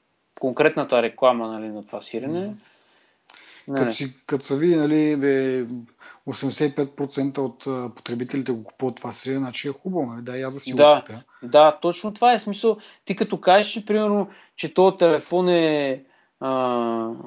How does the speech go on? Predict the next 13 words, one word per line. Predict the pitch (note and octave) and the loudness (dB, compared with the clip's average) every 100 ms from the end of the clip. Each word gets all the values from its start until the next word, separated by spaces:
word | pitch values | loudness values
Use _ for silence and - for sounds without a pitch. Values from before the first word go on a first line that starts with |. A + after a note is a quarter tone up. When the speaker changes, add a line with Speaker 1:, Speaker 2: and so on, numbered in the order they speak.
| - - - - - - _ - | -18 -18 -20 -20 -20 -20 _ 6
Speaker 1:
Еди | F3+ F3 | 6 6
какъв | - C3+ F3 - | -2 -2 -2 0
си, | D#3 | -4
много | D3+ E3 D#3+ | 2 4 6
е | C#3+ B2+ | 6 4
готин, | A#2 E3+ G3 F#3+ F3+ | 0 -2 -2 -4 -2
толкова | E3+ D#3+ D#3+ | -2 -2 -4
м-, | D#3 - - | -6 -10 -12
измислил | D3 C#3 F3+ F3+ | -6 0 0 0
си | D3+ D3 | -4 -6
си, | C#3 | -6
примерно, | D#3+ D#3 D3 C#3+ | 0 2 2 2
ни | C#3+ D3 C#3+ C3 | 0 0 0 -2